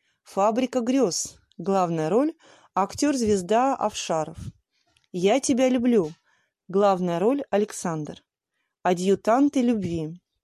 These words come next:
адмирал Нельсон. Все двух тысячи пятый. Громче всех из перечисленных фильмов прогремел сериал «Next» режиссёра Олега Фомина, который потом снял ещё два сезона этого сериала.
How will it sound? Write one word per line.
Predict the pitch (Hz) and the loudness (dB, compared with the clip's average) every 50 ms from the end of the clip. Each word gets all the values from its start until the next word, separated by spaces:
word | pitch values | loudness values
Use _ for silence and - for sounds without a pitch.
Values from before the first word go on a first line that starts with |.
| _ _ | _ _
адмирал | - - 180 175 185 175 175 185 202 214 208 | -6 -4 -2 0 0 0 2 2 2 2 2
Нельсон. | 185 165 156 151 151 - - - 156 165 - _ _ _ _ _ _ _ | 0 0 -2 -2 -2 -4 -6 -8 -10 -14 -16 _ _ _ _ _ _ _
Все | - - - - 208 233 294 330 - - | -10 -8 -2 0 0 0 0 -2 -4 -8
двух | 180 165 165 - | -8 -6 -6 -6
тысячи | - - 185 - - - 214 | -6 -6 -8 -8 -8 -10 -10
пятый. | - - 175 147 151 - - - - - _ _ _ _ _ _ _ _ _ _ _ _ _ _ _ _ | -6 -6 -6 -6 -6 -8 -14 -20 -20 -20 _ _ _ _ _ _ _ _ _ _ _ _ _ _ _ _
Громче | - 180 202 226 277 302 294 - - 233 | -8 -2 0 2 2 2 2 0 -2 -4
всех | 208 - - - 302 330 - - | -6 -4 -4 -2 -2 -2 -2 -2
из | 214 - - | -4 -4 -4
перечисленных | - 214 196 202 - - 254 - - 214 202 196 190 | -4 -4 -4 -4 -4 -6 -4 -2 -2 -2 -2 -2 -4
фильмов | - - - 262 285 311 294 294 269 - _ | -8 -6 -4 -2 0 2 0 0 -2 -4 _
прогремел | - 196 185 165 196 214 226 269 302 311 | -6 -4 -4 -2 -2 0 0 0 0 -2
сериал | 285 - - 214 196 214 233 247 254 247 | -4 -4 -2 0 2 2 2 2 2 0
«Next» | 233 202 175 156 - - - - - - | 0 -2 -4 -6 -10 -14 -20 -20 -16 -14
режиссёра | 180 175 180 175 185 180 - - 269 285 294 262 | -10 -10 -8 -8 -8 -8 -6 -4 -2 0 0 0
Олега | 220 196 196 214 214 226 | 0 0 -2 -2 -4 -4
Фомина, | 226 - - 233 240 240 220 196 165 151 151 - _ _ _ _ _ _ _ _ _ _ | -6 -6 -4 -2 -2 -2 -2 -4 -6 -8 -12 -16 _ _ _ _ _ _ _ _ _ _
который | - 214 233 339 349 349 | -4 -2 0 0 -2 0
потом | - 262 233 - 277 302 320 | 0 -2 -2 0 -2 -2 -2
снял | 320 - - 214 202 220 240 | -4 -6 -4 -4 -2 0 -2
ещё | 254 247 - 277 | -2 -4 -4 -6
два | 240 208 185 185 180 | -6 -2 -2 -2 -2
сезона | 180 - 196 175 165 185 208 240 269 | -2 -4 -6 -6 -6 -4 -4 -2 -2
этого | 269 208 - 175 180 - 190 180 202 | -4 -4 -6 -8 -8 -8 -10 -10 -10
сериала. | - - - 208 196 185 165 156 151 156 160 160 | -10 -10 -8 -6 -6 -6 -6 -8 -10 -12 -16 -20